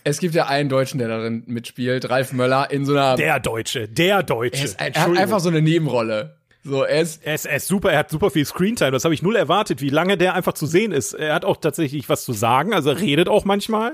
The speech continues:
Speaker 1: Ja.
Speaker 2: Ähm, und, äh, ja, für ihn ist das so, also er redet da ja heute noch, äh, in jedem Gespräch drüber, was er führt. Und
Speaker 1: Das,
Speaker 2: ich muss auch
Speaker 1: das
Speaker 2: ganz ehrlich
Speaker 1: ist,
Speaker 2: sagen
Speaker 1: ja, das, das war der komplette Moment, auf dem er seine Karriere aufgebaut hat.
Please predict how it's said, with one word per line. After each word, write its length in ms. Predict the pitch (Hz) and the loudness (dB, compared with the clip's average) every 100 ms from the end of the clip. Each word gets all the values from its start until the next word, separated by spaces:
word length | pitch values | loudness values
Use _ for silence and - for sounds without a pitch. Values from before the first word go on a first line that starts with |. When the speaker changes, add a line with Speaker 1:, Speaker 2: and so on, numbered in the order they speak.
| 127 | -4
Speaker 1:
Ja. 320 | 135 127 139 - - - | -2 -2 -4 -10 -12 -4
Speaker 2:
Ähm, 400 | 131 127 135 135 | -2 -2 -6 -8
und, 340 | 139 - - | -8 -8 -12
äh, 320 | - 143 139 131 - _ | -6 -4 -4 -6 -14 _
ja, 100 | 156 | -2
für 120 | - | -2
ihn 160 | - 175 | -2 -2
ist 140 | 214 | 0
das 120 | 190 170 | 0 2
so, 240 | 180 160 - - - _ | 2 0 -8 -20 -20 _
also 220 | 139 147 | -4 -2
er 180 | 147 135 | 0 0
redet 240 | 156 202 | 2 2
da 80 | 170 | 4
ja 120 | 165 | 4
heute 240 | 143 208 143 | 2 0 0
noch, 300 | 127 117 - | 0 -2 -8
äh, 260 | - 135 135 | -6 -2 0
in 60 | |
jedem 180 | 123 127 | 0 0
Gespräch 340 | 120 - 127 - | -2 0 0 2
drüber, 200 | 123 117 | 0 0
was 120 | 113 | -2
er 80 | 123 | -4
führt. 380 | - 120 175 - - - - | -2 -2 -2 -6 -20 -20 -2
Und 120 | 165 | 0
Speaker 1:
Das, 140 | 202 | 0
Speaker 2:
ich 60 | 143 | -2
muss 140 | 165 | 0
auch 40 | 196 | 2
Speaker 1:
das 80 | 196 | 2
Speaker 2:
ganz 140 | 175 | 0
ehrlich 180 | 175 151 | -2 0
Speaker 1:
ist, 60 | 147 | 0
Speaker 2:
sagen 320 | 156 214 233 _ | 0 -4 -10 _
Speaker 1:
ja, 180 | 160 226 | -2 0
das, 260 | 208 240 - - | 0 -2 -4 -4
das 360 | 196 262 - | 0 0 0
war 120 | 214 208 | 0 2
der 440 | 196 190 185 - _ _ _ - | 4 4 2 -2 _ _ _ -8
komplette 720 | - 185 170 226 233 233 226 220 | -2 -2 2 0 2 2 2 2
Moment, 540 | 175 180 185 220 - - | -2 0 0 0 -4 -10
auf 100 | 156 | -4
dem 220 | 147 214 | -2 -2
er 140 | 233 180 | 0 0
seine 200 | 190 185 | 0 -2
Karriere 400 | 175 185 233 123 | -2 -2 -2 -2
aufgebaut 500 | 123 - 135 117 127 | -2 -2 0 0 0
hat. 200 | 123 | -2